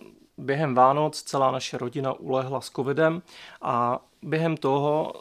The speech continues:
jsem přemýšlel a modlil jsem se. A mám takové tři myšlenky, které bych s vámi rád sdílel. A nebude to jenom o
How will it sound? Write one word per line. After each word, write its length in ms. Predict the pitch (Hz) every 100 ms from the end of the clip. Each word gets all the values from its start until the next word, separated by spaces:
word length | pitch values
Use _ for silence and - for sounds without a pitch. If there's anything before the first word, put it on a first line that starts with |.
| -
jsem 300 | - 170 156
přemýšlel 600 | - 143 151 160 175 165
a 40 |
modlil 300 | 120 120 139
jsem 200 | 151 175
se. 280 | 165 185 175 175 - - - -
A 60 | -
mám 160 | 160 180
takové 280 | 196 190
tři 200 | 165 -
myšlenky, 420 | 180 160 156 147 147
které 260 | 151 147
bych 160 | 147 -
s 80 | -
vámi 240 | 139 143
rád 200 | 143 135
sdílel. 460 | 117 113 117 - - _ -
A 100 | -
nebude 360 | 127 143 165 170
to 120 | 170
jenom 320 | 165 143 107 - - -
o 60 | -